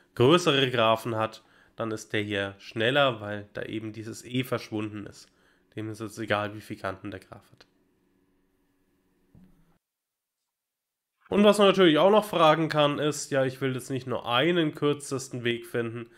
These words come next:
wie bei Google, äh, schlägt uns ja gleich drei unterschiedliche vor. Äh, hab ich vergessen, wir haben noch eine Verbesserung von Johnson. Ähm,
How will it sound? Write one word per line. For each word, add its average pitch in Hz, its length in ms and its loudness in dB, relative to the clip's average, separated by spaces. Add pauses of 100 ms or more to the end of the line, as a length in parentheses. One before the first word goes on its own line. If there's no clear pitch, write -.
(340)
wie 110 220 -2
bei 110 340 0
Google, 135 960 0
äh, - 20 -6
schlägt - 480 -4
uns 113 140 -10
ja 120 100 0
gleich 110 380 -2
drei 104 340 0
unterschiedliche 120 760 -4
vor. 110 400 -6 (1000)
Äh, 104 160 -2 (880)
hab 101 220 -8
ich 104 100 -20
vergessen, 107 380 -6
wir 101 80 -4
haben 104 260 -8
noch 113 220 -8
eine 110 100 -6
Verbesserung 101 460 -8
von 104 160 -12
Johnson. 123 440 -8 (680)
Ähm, 117 520 2